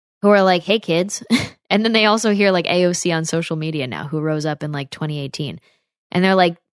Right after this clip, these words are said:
"Yeah, democratic socialism is great. It's never been tried before." Wah, eh, wrong. But we don't know that, right? 'Cause we haven't been taught that.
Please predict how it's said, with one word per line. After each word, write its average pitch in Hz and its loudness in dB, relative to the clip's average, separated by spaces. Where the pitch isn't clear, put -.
"Yeah, 208 2
democratic 226 2
socialism 226 0
is 190 0
great. 214 2
It's - -8
never 196 2
been 190 2
tried 247 0
before." 151 -4
Wah, 175 2
eh, 175 2
wrong. 170 2
But 196 6
we 302 6
don't 339 4
know 185 2
that, 214 2
right? 269 2
'Cause 247 -4
we 285 2
haven't 254 0
been 190 -2
taught - -10
that. 113 -6